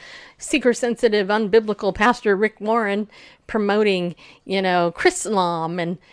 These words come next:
and, like, Christianity and Islam, they serve the same God. Yeah.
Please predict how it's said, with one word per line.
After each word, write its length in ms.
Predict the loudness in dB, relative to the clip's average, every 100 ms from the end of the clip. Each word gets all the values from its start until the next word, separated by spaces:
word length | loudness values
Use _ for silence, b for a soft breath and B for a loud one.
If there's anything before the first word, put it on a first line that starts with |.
| b
and, 140 | -4 -2
like, 180 | -2
Christianity 600 | -2 -6 -4 -2 0 0
and 120 | 0 -2
Islam, 500 | -2 -2 -2 -4 -6 b b
they 160 | 2 2
serve 320 | 0 -2 -2
the 60 | -6
same 340 | -6 -4 -4
God. 420 | -4 -4 -4 -8 -10
Yeah. 300 | -8 -8